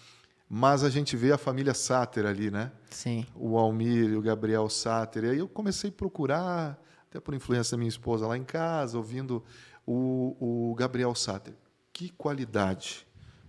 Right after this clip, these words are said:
Speaker 1: né? Como a gente tem coisa boa se a gente procura, né? Chico Teixeira, filho do Renato
Speaker 2: Sim.
Speaker 1: Teixeira também, né?
Speaker 2: Sim.
Speaker 1: Então, é, é um sertanejo, mas que tem um voltado pra, pra M P B, assim, né? Então a gente fica com preguiça de procurar muitas vezes, né?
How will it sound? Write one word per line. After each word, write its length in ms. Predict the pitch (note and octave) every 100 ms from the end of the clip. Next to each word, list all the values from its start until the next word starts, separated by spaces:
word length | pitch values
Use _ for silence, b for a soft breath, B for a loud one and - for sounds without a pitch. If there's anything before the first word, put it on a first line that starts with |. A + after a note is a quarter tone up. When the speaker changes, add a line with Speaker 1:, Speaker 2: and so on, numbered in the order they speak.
| -
Speaker 1:
né? 100 | A#2+
Como 220 | - G3+
a 40 | F#3
gente 240 | D#3 D#3
tem 120 | - C#3
coisa 320 | C#3+ C3 A#2+
boa 280 | G#2+ A#2 A#2
se 140 | -
a 20 | G#2
gente 240 | A2+ A2
procura, 460 | A2+ A2 - A2 G#2+
né? 80 | A2 B B
Chico 300 | - C#3 -
Teixeira, 480 | A2+ - B2 B2+ A2
filho 260 | - A2+
do 120 | A2 G#2
Renato 340 | G#2 G#2 -
Speaker 2:
Sim. 100 | -
Speaker 1:
Teixeira 340 | D#3 F#3 G#2+ G2
também, 540 | G#2 G2 G2+ A#2 A2
né? 160 | G#2 A2+ -
Speaker 2:
Sim. 280 | - C3+ E3
Speaker 1:
Então, 340 | - A#2 B2+ A#2+ b b -
é, 280 | G#2+ G#2+ - B2
é 40 |
um 120 | D#3 D#3
sertanejo, 600 | - D#3+ D3+ C#3 D3+ D#3
mas 140 | D#3+ -
que 80 |
tem 120 | - D#3+
um 80 |
voltado 460 | D#3 D#3 - C#3+ C#3+
pra, 500 | D3+ D3 D3 D3 C#3+ C#3+
pra 160 | C#3
M 140 | C#3 C#3
P 160 | D3
B, 240 | B2+ A#2+ C3+
assim, 320 | A2 - G2+
né? 100 | G2+ - B B
Então 100 | -
a 20 | G3+
gente 160 | G#3+
fica 140 | B3 -
com 100 | A3
preguiça 460 | A#3 F3 G#3+ -
de 80 | C3
procurar 420 | A#2 A#2 A#2+ A2+
muitas 320 | A2 A2 G#2+ G#2
vezes, 280 | G#2 G2 G#2+
né? 160 | C#3